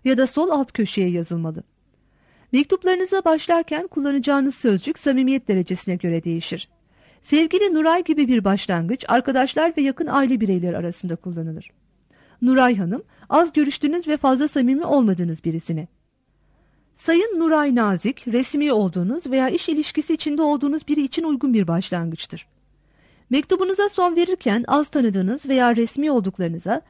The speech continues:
"Saygılarımla" veya "En iyi dileklerimle" yazabilirsiniz. Yakınlarınıza ise "Sevgilerimle", "Yakında görüşmek umuduyla" gibi duygularınızı belirten sözcükler kullanabilirsiniz.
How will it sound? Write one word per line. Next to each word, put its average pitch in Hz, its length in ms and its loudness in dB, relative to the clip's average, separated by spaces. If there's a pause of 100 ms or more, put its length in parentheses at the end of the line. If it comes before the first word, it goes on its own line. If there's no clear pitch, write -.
"Saygılarımla" 269 800 2
veya 214 200 4
"En 311 160 -2
iyi 311 160 0
dileklerimle" 277 520 0
yazabilirsiniz. 240 800 0 (480)
Yakınlarınıza 240 680 2
ise 233 300 -2
"Sevgilerimle", 220 840 0
"Yakında 247 340 0
görüşmek 247 480 -2
umuduyla" 269 400 2
gibi 220 260 -4
duygularınızı 240 560 2
belirten 262 400 -2
sözcükler 233 560 0
kullanabilirsiniz. 190 1000 -4